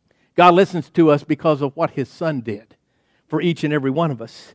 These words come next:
So when you're praying in Jesus' name, do you really what you're, know what you're doing? You're claiming his identity, not your own.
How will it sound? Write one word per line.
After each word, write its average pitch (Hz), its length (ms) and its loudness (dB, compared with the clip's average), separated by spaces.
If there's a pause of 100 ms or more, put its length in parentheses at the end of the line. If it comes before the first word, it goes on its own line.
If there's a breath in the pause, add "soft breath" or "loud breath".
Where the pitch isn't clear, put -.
(520)
So 208 140 2
when 220 160 6
you're 285 120 2
praying 269 300 2
in 190 140 0
Jesus' 156 480 -4
name, 190 220 0
do 226 80 -6
you 311 120 -2
really 247 220 -2
what 175 180 -2
you're, 151 280 -4
know 170 220 -4
what 160 200 -4
you're 143 100 -2
doing? 165 300 -4
You're 185 100 -2
claiming 175 400 -4
his 170 260 2
identity, 113 520 -6
not 131 240 -4
your 220 160 0
own. 208 320 -4